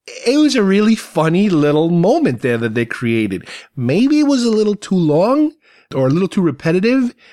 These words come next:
but it was actually funny. And it's, I'm, I'm actually thinking, "Oh, wow, this film, they're not,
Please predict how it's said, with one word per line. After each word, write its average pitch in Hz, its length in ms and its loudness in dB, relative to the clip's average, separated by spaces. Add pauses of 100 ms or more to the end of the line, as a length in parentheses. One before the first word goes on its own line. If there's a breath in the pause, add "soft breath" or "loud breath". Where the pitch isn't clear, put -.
but 165 260 0
it 175 60 0
was 170 180 0
actually 156 400 -2
funny. 247 440 -2
And 131 100 0
it's, 139 160 -4
I'm, 160 240 0
I'm 170 160 0
actually 180 340 0
thinking, 190 260 -2
"Oh, 170 120 0
wow, 262 340 0
this 175 180 -2
film, 240 380 0 (220 loud breath)
they're 165 180 0
not, 185 320 0